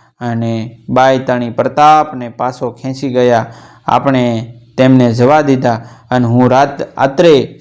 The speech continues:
સમાચાર કહેવા આવ્યો, આત્રે સમાચાર કહેવા આવ્યો કે "સાલી લુગાયા ભાગ ગઈ, અબ તો સલા દે રથ, ગાડી બાંધ."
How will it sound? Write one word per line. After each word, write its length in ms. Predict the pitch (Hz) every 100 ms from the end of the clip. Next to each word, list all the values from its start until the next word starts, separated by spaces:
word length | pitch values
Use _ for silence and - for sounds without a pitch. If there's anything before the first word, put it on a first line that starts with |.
| -
સમાચાર 500 | 143 160 175 175 147
કહેવા 360 | 143 139 135
આવ્યો, 360 | 131 131 127 117 - _ _ _ _
આત્રે 500 | 123 131 160 254 - - -
સમાચાર 500 | 143 160 190 - 180
કહેવા 300 | 170 156 151
આવ્યો 420 | 143 139 123 - _ _ -
કે 100 | 139
"સાલી 540 | 143 151 156 147 135
લુગાયા 580 | 131 143 151 143 135 127
ભાગ 580 | 117 123 151 139 131 135
ગઈ, 220 | 135 127 - _ _
અબ 220 | - 139 143
તો 280 | 139 131
સલા 380 | 127 139 143 139
દે 220 | 131 127
રથ, 280 | 127 160 160 - _ _ _
ગાડી 420 | 135 135 135 135 135
બાંધ." 360 | 139 156 147